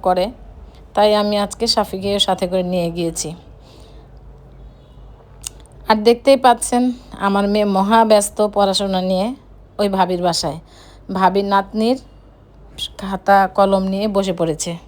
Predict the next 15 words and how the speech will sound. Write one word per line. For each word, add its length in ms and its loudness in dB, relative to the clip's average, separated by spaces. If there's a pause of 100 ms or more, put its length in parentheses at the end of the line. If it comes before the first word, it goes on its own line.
(1600)
ভাবির 360 4
বাসায় 380 2
এসেছি, 600 -2 (640)
ভাবির 300 4
বাসায় 280 2
কিন্তু 200 -2
ভিডিও 340 0
করি 280 -2
নাই। 240 -10 (680)
ভাবির 500 2 (200)
ফ্ল্যাটে 580 2
চারতলার 540 2
এক 160 0
ভাবি 340 -2
আছে, 400 -6